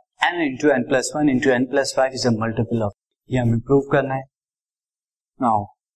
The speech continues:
so different question है। Again मैं यहाँ पे P n मान लेता हूँ, n into n plus one into n plus five, जिसे मुझे multiple of three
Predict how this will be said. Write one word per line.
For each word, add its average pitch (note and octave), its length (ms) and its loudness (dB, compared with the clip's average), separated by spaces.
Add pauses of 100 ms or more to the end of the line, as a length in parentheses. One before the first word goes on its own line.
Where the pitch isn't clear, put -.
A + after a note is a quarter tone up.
(260)
so A2 300 0
different B2+ 440 -4
question C3+ 360 0
है। C#3 80 -8 (260)
Again B2 300 2
मैं C3+ 60 2
यहाँ B2 180 0
पे C3+ 60 -2 (100)
P C3 180 2
n B2+ 80 2
मान B2 200 2
लेता B2 180 0
हूँ, C#3 100 2
n G#2+ 160 -2
into A2+ 220 0
n A2 120 -10
plus A#2 240 0
one D3 140 4
into A2+ 200 0
n G2+ 140 -6
plus G#2 300 -6
five, F#2+ 160 -2 (140)
जिसे B2+ 220 -2
मुझे B2 280 2
multiple A2+ 440 -2
of A#2+ 120 -12
three C#3+ 140 -6